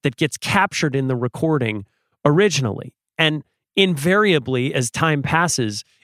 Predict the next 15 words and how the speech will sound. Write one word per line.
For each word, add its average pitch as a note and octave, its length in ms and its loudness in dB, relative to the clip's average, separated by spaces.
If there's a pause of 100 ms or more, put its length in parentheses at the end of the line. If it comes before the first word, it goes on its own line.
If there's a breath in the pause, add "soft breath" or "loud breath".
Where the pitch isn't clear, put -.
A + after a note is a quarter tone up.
it's E3 160 0
hard F#3 480 0
to F#3 100 -2
just E3+ 440 -6 (400)
recreate F3+ 720 0
that D3 200 -2
lightning D3 360 -2
in B2 80 -2
a B2 40 -4
bottle. C3+ 440 0 (500)
So D3+ 380 0 (320)
that's - 440 0
the D3 220 -2
difference F#3+ 560 0
between D#3 600 -2